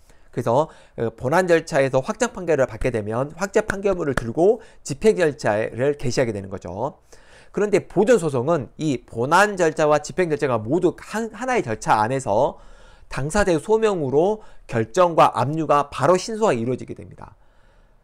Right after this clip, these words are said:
그렇기 때문에 본안에서 입증되지 않은 경우에 이 보전 처분에 대한 손해에 있어서는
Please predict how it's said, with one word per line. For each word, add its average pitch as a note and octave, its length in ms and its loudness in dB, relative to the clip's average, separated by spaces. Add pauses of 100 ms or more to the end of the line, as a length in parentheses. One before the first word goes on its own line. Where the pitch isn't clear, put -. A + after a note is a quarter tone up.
(840)
그렇기 A#3 260 2
때문에 C#3+ 600 0
본안에서 F3+ 500 0
입증되지 E3+ 560 -2
않은 C#3 280 -4
경우에 A#2+ 500 -4
이 E3+ 160 -8
보전 F#3+ 380 4
처분에 E3 320 -2
대한 C3 220 -2
손해에 F#3+ 560 -6
있어서는 C3+ 680 -2